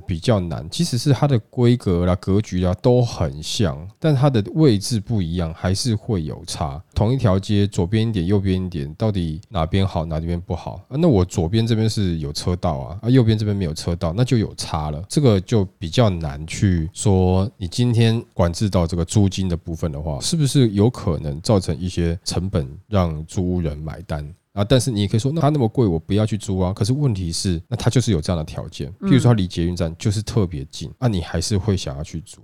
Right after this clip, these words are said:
Speaker 1: 我干嘛要租那间？我可以租远一点。那如果大家都能这样想的话，其实这个问题就会小一点点。但大家不是这么想，都宁愿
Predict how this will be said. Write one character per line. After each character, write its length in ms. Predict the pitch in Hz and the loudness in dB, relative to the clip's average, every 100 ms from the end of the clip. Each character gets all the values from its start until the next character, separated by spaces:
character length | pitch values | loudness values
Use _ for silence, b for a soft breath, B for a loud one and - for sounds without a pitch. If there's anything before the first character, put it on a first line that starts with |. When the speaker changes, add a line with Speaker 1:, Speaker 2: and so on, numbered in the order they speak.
| - | -14
Speaker 1:
我 100 | 92 | -6
干 160 | 160 | 0
嘛 100 | 131 | 2
要 60 | 104 | 2
租 140 | 107 | 0
那 140 | 107 98 | -2 0
间？ 160 | 98 | 0
我 40 | 90 | -2
可 100 | 98 | -2
以 20 | |
租 220 | - 104 | -2 -4
远 140 | 92 143 | -4 -6
一 60 | 85 | -10
点。 180 | - - - - | -12 -14 -10 0
那 60 | |
如 80 | 160 | 4
果 80 | 147 | 6
大 120 | 147 | 6
家 100 | 135 | 6
都 120 | 147 | 4
能 120 | 110 | 4
这 80 | 117 | 4
样 100 | 110 | 2
想 220 | - 71 | 0 -6
的 80 | 73 | -6
话， 180 | 95 82 | -6 -6
其 120 | - 117 | -6 -4
实 100 | 120 | -2
这 100 | 131 | 0
个 60 | |
问 120 | 107 98 | 0 -2
题 120 | 82 | 0
就 100 | 90 | -2
会 60 | |
小 240 | 85 69 76 | -2 -6 -8
一 40 | |
点 160 | - - | -10 -14
点。 140 | - | -10
但 160 | 101 117 | -4 -2
大 120 | 120 | 2
家 100 | 110 | 0
不 140 | 110 95 | 0 -6
是 100 | 95 | -8
这 100 | 98 | -8
么 140 | 71 | -8
想， 180 | - 95 | -10 -6
都 100 | 117 | -4
宁 180 | 98 95 | -2 -2
愿 240 | 95 | -2